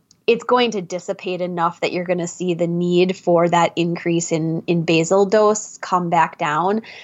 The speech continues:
I, you know, it's, um, it's not odd to see a hundred percent more, a hundred and fifty percent more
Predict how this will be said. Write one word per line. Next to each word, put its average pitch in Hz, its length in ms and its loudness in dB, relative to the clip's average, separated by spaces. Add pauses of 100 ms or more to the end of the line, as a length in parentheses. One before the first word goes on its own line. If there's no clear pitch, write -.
(140)
I, 202 280 2 (300)
you 214 100 -4
know, 208 100 0
it's, - 380 -4 (100)
um, 165 500 -4 (140)
it's 202 200 -4
not 202 380 2
odd 180 260 4
to 185 80 -6
see 190 200 -6
a 185 60 0
hundred 175 400 -4
percent 196 420 -4
more, 185 280 4
a 175 80 4
hundred 175 380 -2
and 170 160 0
fifty 170 360 -4
percent 175 540 0
more 175 600 2